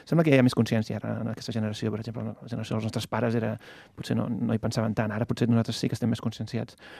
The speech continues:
però, eh, els càncers de pell són, són molt conseqüència directa de, del sol, per tant són fàcilment, eh, eh, evitables si fem, doncs, això, tant, si prenem el sol com els raigs U V o el que sigui de la, les màquines,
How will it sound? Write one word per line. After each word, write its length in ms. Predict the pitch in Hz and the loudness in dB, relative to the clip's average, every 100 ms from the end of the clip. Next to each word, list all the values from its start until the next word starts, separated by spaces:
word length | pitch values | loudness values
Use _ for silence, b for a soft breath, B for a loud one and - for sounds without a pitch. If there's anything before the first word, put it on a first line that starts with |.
| B | B
però, 180 | 117 120 113 | 6 6 6
eh, 180 | - 120 113 117 | 4 2 2 0
els 120 | - | -2
càncers 240 | 120 120 113 | -2 -2 -2
de 60 | 113 | -2
pell 120 | 107 | -2
són, 220 | 123 117 113 | 0 0 0
són 180 | - 113 | -2 -2
molt 440 | 113 113 113 113 113 | 0 0 2 0 0
conseqüència 360 | 117 120 113 117 | -2 -2 -2 -2
directa 360 | 113 107 117 123 | -2 -4 -4 -2
de, 160 | 123 117 - B B - | -4 -8 -10 B B -2
del 140 | 120 113 | 0 0
sol, 220 | 113 - | -4 -6
per 120 | 113 - | -10 -8
tant 120 | 117 | -6
són 120 | 113 | -6
fàcilment, 360 | 110 113 110 123 | -6 -4 -4 -4
eh, 400 | 123 - - 117 | -6 -8 -4 -4
eh, 180 | - 123 123 | -2 -4 -4
evitables 540 | 123 123 113 120 117 B B B | -4 -6 -4 -4 -6 B B B
si 160 | - 120 | -2 0
fem, 220 | 120 117 113 | 0 -2 -2
doncs, 180 | 113 | -4
això, 160 | 110 110 | -6 -6
tant, 200 | - 110 120 | -4 -4 -6
si 120 | - - | -8 0
prenem 180 | 120 123 | 4 4
el 80 | - | 6
sol 220 | 127 123 | 6 6
com 120 | 123 113 | 4 0
els 80 | |
raigs 200 | 127 110 120 | -2 0 0
U 40 | |
V 80 | 120 | 0
o 140 | 117 120 | -2 -4
el 40 | |
que 80 | 117 | -6
sigui 220 | - 117 | -4 -4
de 80 | 120 | -4
la, 140 | 120 120 | -6 -6
les 180 | 117 113 | -6 -4
màquines, 380 | 117 120 127 | -4 -2 -4